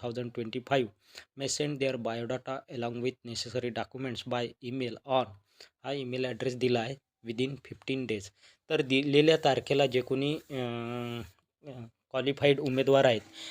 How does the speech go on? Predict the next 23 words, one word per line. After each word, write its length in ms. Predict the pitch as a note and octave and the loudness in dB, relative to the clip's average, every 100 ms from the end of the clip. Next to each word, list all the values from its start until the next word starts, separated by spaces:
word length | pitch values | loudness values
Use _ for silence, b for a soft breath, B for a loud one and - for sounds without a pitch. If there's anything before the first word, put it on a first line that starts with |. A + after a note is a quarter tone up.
| B _ _ | B _ _
त्यांना 280 | C#3+ C#3+ D3+ | -4 2 4
शक्य 360 | D3 D3 - E3 | 4 2 0 0
नसेल 380 | D3+ - C#3+ | 2 4 4
एक 200 | D3 C3 | 4 0
डिसेंबर 380 | C3 B2 C#3 C#3 | 2 4 4 4
दोन 180 | B2+ B2+ | 4 4
हजार 180 | B2+ C3 | 2 0
पंचवीसला 640 | C3 B2 B2+ B2+ D3 B2 G#2 G2+ - | 0 -2 0 0 2 0 -2 -10 -20
मु-, 360 | C#3 B2+ C3 B2+ | -10 -8 -6 -6
मुलाखत 420 | B2 B2+ B2+ A#2+ | -2 2 2 4
देणे 320 | C3 A#2+ B2 | 2 4 2
किंवा 240 | B2+ C3 B2+ | 2 2 4
इंटरव्ह्यूला 600 | B2 A#2+ B2+ A#2+ B2 B2+ | 2 0 -2 0 2 0
प्रेझेंट 500 | - C3 A2 C3+ C3 | 0 -4 -2 -2 4
राहणे, 260 | C3 A#2+ A#2 | 4 2 -4
तर 100 | B2+ | -10
त्यांनी 420 | A#2+ C3 C3+ C#3 G#2+ - B B B _ | -2 -2 0 -4 -6 -12 B B B _
पंधरा 280 | C3 B2+ C#3+ | -6 0 2
दिवसाच्या 720 | C#3+ B2+ - C3+ C3+ C3 C3+ | 2 0 0 2 4 6 8
आत 60 | C3 - _ B B _ _ - | 8 6 _ B B _ _ -14
आपले 440 | A#2 - C#3+ C#3+ | -10 0 4 4
डॉक्युमेंट्स, 800 | B2+ A#2+ - C#3+ C3+ A#2 G#2+ - - _ | 4 2 2 0 -2 -4 -4 -6 -8 _
अ, 60 | C3+ | -12